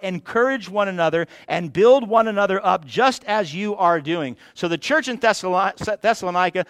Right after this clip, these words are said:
they were doing a good job. They were properly loving and growing and encouraging one another.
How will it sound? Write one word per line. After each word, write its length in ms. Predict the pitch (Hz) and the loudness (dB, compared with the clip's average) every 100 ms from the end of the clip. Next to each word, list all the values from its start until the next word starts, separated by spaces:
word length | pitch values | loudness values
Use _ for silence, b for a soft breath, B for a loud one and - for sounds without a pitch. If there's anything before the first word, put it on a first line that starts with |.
| b | b
they 100 | 196 | 2
were 100 | 254 | 2
doing 200 | 247 240 | 2 0
a 40 | |
good 140 | 220 208 | 0 0
job. 400 | 175 196 139 101 _ _ _ _ _ | 6 6 6 2 _ _ _ _ _
They 140 | 139 196 | 0 2
were 100 | 185 | 2
properly 560 | - 208 233 226 214 | 2 4 4 4 -2
loving 480 | 175 165 196 208 208 | 0 4 4 4 -4
and 240 | 202 151 143 | -6 -8 -4
growing 420 | 165 196 202 190 | 0 0 0 -4
and 120 | 156 | -8
encouraging 560 | 151 - 190 196 151 160 | -10 -6 -2 -2 -4 -6
one 180 | 156 | -4
another. 400 | 156 143 143 123 | -4 -4 -4 -6